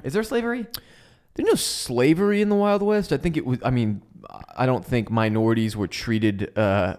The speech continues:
Speaker 2: the same as white people. All
Speaker 1: No.
Speaker 2: like, definitely not. Like, Native Americans, for instance, were, were definitely not treated to
Speaker 1: Yeah.
Speaker 2: be the same as white people. But, uh, I don't think there was slavery.
Speaker 1: Yeah.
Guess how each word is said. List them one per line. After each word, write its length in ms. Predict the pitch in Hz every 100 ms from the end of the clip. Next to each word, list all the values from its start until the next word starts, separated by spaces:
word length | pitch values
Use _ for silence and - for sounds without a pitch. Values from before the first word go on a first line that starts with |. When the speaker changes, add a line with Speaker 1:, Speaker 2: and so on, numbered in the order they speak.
| -
Speaker 2:
the 160 | 117
same 300 | 110 131 120
as 100 | 104
white 240 | 104 117 120
people. 500 | 147 143 147 139 -
All 160 | - 123
Speaker 1:
No. 160 | 92
Speaker 2:
like, 320 | 90 117 107 - 123
definitely 440 | 120 123 127 120
not. 400 | 117 117 131 - -
Like, 340 | 117 110 -
Native 300 | 107 117 117
Americans, 460 | 113 113 117 127 117
for 100 | 123
instance, 380 | 120 113 117 104
were, 280 | 107 104 98 - - - - - - -
were 80 | 101
definitely 600 | 110 110 113 117 104 110
not 260 | 104 107
treated 380 | - 117 104 104
to 60 | 95
Speaker 1:
Yeah. 160 | - 107
Speaker 2:
be 60 |
the 100 | 101
same 640 | 101 - 107 110 107 113 -
as 160 | - 101
white 280 | 101 104 -
people. 300 | 127 135 123
But, 300 | 104 107 107
uh, 400 | 101 98 92 95 - _ _ _ _ _ - -
I 60 | 135
don't 180 | 135
think 180 | 117 113
there 100 | 110
was 120 | 95
slavery. 720 | - - 117 147 80 - - _
Speaker 1:
Yeah. 360 | 107 104 92 87